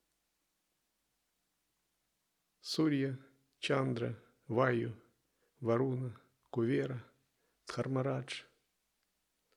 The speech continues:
Малые боги, очень много богов. И все они зависят от ума. Это значит, индрии,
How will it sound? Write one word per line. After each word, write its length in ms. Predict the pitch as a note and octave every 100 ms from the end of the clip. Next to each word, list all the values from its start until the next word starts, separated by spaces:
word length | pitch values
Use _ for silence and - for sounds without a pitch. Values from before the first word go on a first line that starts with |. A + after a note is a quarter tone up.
| _ _ _ _ _ _ -
Малые 500 | A#2+ D3+ D3 C3+ C3
боги, 480 | A#2+ A#2+ - - F#2+ -
очень 340 | C#3+ C#3+ D3
много 280 | C3+ A#2 A2
богов. 340 | G2+ F#2+ F#2+
И 80 | -
все 240 | B2+ - F#3
они 160 | D3+
зависят 400 | B2 B2 A#2 -
от 140 | G#2 G#2+
ума. 300 | F#2+ F2 - _ _ _ _ _ _ _ - - - - _ - -
Это 140 | -
значит, 440 | B2 C#3 B2 A#2+ - - -
индрии, 640 | F3 A#3 A#3 F3 G2+ F2+